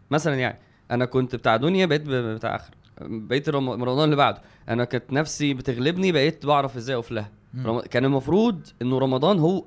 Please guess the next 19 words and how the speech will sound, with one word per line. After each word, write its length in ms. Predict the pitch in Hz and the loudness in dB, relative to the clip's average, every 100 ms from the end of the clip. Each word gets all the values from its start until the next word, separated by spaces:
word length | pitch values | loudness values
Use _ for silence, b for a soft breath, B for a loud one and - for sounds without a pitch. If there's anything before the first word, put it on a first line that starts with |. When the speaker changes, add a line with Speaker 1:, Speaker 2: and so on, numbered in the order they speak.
| - | -8
Speaker 1:
بص، 300 | 107 143 - | -6 -6 -6
النقلات 420 | 117 117 120 170 | -4 -2 0 0
الضخمة 420 | 175 135 190 190 160 | -2 0 0 0 -4
دي 180 | 233 - _ _ _ | -6 -10 _ _ _
هو 160 | 131 156 | 0 2
رمضان 360 | 143 127 139 117 | 2 0 -4 -4
بتاعها. 280 | 113 104 - _ - | -6 -8 -12 _ -12
Speaker 2:
حلو. 160 | 98 90 | -10 -6
Speaker 1:
هو 340 | 113 131 123 - | -4 -2 -4 -4
أنا 220 | 107 123 120 | -6 -4 -6
متخ-، 240 | 113 123 117 | -8 -10 -6
مت-، 240 | 117 113 | -6 -4
يعني، 220 | 101 104 | -6 -4
مقتنع 460 | 104 - 147 185 156 | -6 -4 -2 -2 -4
إنه 300 | 127 120 - b b b b | -4 -6 -8 b b b b
ربنا 260 | 107 101 160 | -6 0 0
قدره 460 | 147 127 120 190 190 | 0 -2 2 4 4
عشان 260 | 131 147 | 0 -2
كده. 220 | 135 117 | -4 -8